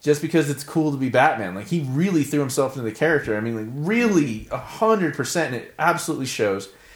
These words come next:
I don't see Robert Pattinson being that way. I see him being like that, like, you know, I'm sorry to say I'm closed-minded about it, that dumbass kid from, uh, you know, Twilight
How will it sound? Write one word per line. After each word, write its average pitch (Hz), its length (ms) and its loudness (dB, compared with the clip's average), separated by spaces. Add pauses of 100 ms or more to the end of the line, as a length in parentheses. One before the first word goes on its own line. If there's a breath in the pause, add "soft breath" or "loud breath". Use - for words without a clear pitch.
(200 loud breath)
I 190 100 4
don't 285 160 2
see 240 200 -2
Robert 220 300 0
Pattinson 190 380 -2
being 131 160 -2
that 117 120 -2
way. 120 260 2
I 160 120 4
see 208 200 -2
him 185 280 0
being 156 340 0
like 147 240 -2
that, 147 300 2
like, 127 320 -2 (340 soft breath)
you 175 100 0
know, 156 200 2
I'm 135 100 -4
sorry 156 240 4
to 143 60 2
say 147 200 4
I'm 131 80 -2
closed-minded 139 540 4
about 117 220 4
it, 120 100 0
that 117 180 0
dumbass 131 380 2
kid 135 220 2
from, 120 260 -2
uh, 107 340 -2
you 127 100 -6
know, 98 180 -4
Twilight 127 680 2